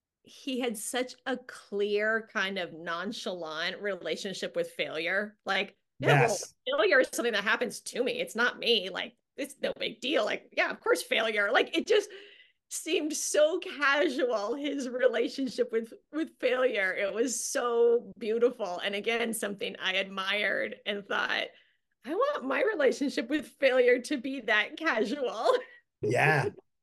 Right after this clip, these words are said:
Speaker 2: Yeah, it made, 'cause that, that part with him made me think about all the things that I've never done because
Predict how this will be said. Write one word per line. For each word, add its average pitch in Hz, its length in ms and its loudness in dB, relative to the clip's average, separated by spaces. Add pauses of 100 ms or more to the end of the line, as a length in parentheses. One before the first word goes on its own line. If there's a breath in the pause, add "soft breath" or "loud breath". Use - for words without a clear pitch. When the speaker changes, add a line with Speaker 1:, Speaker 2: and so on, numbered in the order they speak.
(800)
Speaker 2:
Yeah, 151 280 6
it 147 140 8
made, 208 200 6
'cause 147 140 6
that, 170 260 6
that 170 240 4
part 220 280 4
with 180 120 2
him 156 160 2
made 143 160 6
me 147 80 2
think 143 300 -2
about 127 440 -2
all 127 180 -2
the 147 100 -4
things 135 320 -2
that 127 80 -2
I've 120 160 -4
never 120 280 -4
done 117 460 0
because 110 840 -2